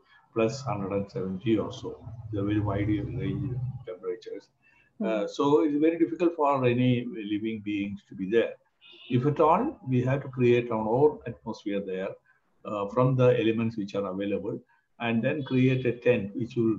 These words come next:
Speaker 1: shield all this radiation and create, uh, proper temperature conditions and so on. So this
Speaker 2: Mm.
Speaker 1: is what the, the explorers are planning as a next step.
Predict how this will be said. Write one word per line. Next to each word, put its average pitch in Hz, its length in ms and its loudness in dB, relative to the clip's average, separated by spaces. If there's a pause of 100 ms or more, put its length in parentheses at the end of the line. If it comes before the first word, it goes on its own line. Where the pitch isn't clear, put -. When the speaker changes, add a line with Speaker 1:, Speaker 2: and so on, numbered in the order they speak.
(140)
Speaker 1:
shield 120 360 0
all 110 100 0
this 101 220 -6
radiation 98 680 -6
and 123 160 -4
create, 101 360 -8 (140)
uh, 92 140 -10 (460)
proper 92 260 -12 (480)
temperature 113 380 0
conditions 107 500 -8
and 147 120 -4
so 160 120 6 (100)
on. - 120 -4 (500)
So 156 140 2
this 147 240 2
Speaker 2:
Mm. 175 80 -2
Speaker 1:
is 160 120 -8
what 156 420 0
the, 135 460 2 (120)
the 110 100 0
explorers 117 680 2
are 110 100 0
planning 104 500 -4
as 95 140 -10
a 92 60 -6
next 98 260 -8
step. - 160 -16